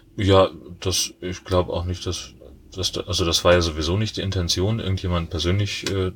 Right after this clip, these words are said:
da, äh, das madig zu machen, sondern es war ja, es ging ja darum, dass wir unsere Eindrücke davon, äh,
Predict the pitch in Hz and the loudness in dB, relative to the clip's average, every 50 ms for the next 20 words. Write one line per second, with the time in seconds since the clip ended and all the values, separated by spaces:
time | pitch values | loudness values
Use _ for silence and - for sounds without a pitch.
0 | - - - - - - - - - - - - - - _ - 95 95 95 92 | -8 -14 -18 -18 -18 -18 -18 -18 -20 -20 -20 -20 -20 -20 _ -2 2 4 4 4
1 | 90 82 - - - 87 82 80 80 - - - - - - - - - - 95 | 2 0 -4 -10 -10 -10 -10 -12 -14 -16 -18 -20 -20 -20 -20 -20 -16 -4 0 0
2 | - - 90 87 92 101 110 - - - 107 101 104 101 104 107 107 - - - | 2 4 4 4 4 4 4 0 0 0 2 2 2 4 2 0 -2 -4 -8 -16
3 | - - - - - - 87 82 - - 87 85 85 85 82 71 - - - 90 | -18 -18 -20 -10 -4 -2 0 0 2 4 6 6 6 6 4 2 0 -2 0 0
4 | 87 85 80 78 82 80 80 85 85 82 82 78 - - - - - 82 - - | 2 2 2 2 2 2 2 2 0 0 0 -2 -4 -8 -6 -4 0 0 0 2
5 | - 82 80 80 78 78 - - - - 92 90 92 90 87 82 80 80 80 80 | 2 2 2 2 2 -2 -6 -10 -2 2 4 4 4 6 4 4 4 2 0 0
6 | - 82 87 87 82 80 73 - 78 76 76 76 - - _ _ _ _ - - | 0 0 2 2 0 -2 -2 -2 -2 -2 -2 -4 -8 -14 _ _ _ _ -20 -20
7 | - - - - - 80 76 - - 78 73 71 71 76 - - _ - - - | -20 -20 -16 -2 -2 -2 0 0 -2 -4 -4 -4 -6 -10 -12 -16 _ -20 -20 -20
8 | _ - - - - - _ - - - 78 73 71 | _ -16 -16 -16 -16 -20 _ -14 -10 -6 -4 -4 -4